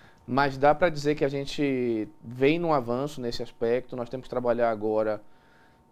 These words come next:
claramente com barateamento de, de campanhas. É, é algo imoral os valores que se declaram e se gastam em campanhas.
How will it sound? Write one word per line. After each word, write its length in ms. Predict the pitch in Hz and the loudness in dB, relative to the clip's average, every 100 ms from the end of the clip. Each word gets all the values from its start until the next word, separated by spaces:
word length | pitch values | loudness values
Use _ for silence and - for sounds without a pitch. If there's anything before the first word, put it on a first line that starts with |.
| _ | _
claramente 560 | 135 139 131 123 120 - | 2 2 2 -4 -8 -8
com 240 | 127 117 - | -8 -10 -12
barateamento 1000 | 113 113 135 143 143 139 117 117 135 135 | -10 2 4 4 0 -6 -6 -6 -6 -8
de, 140 | 123 120 | -8 -8
de 180 | 120 | -10
campanhas. 760 | 113 110 110 107 120 131 135 - | -8 -8 -8 -8 -6 -8 -10 -10
É, 240 | - 98 113 | -6 -4 0
é 40 | |
algo 380 | 117 120 123 123 | 2 0 -2 -4
imoral 720 | 135 160 135 113 117 135 143 - | -2 0 2 2 2 0 -4 -10
os 140 | 131 127 | -6 -2
valores 580 | 120 113 117 123 120 | 0 0 -2 -4 -8
que 320 | - 123 117 117 | -10 -6 -6 -6
se 200 | - 120 | -10 -4
declaram 1300 | 120 - 117 113 127 131 131 127 120 113 110 98 90 - | -4 -2 -2 2 0 0 -6 -8 -8 -10 -10 -12 -12 -10
e 80 | |
se 140 | 117 127 | -8 -4
gastam 380 | 117 117 - 113 | -2 -2 -4 -12
em 20 | |
campanhas. 720 | 110 98 107 107 123 135 - | -12 -12 -10 -8 -8 -10 -14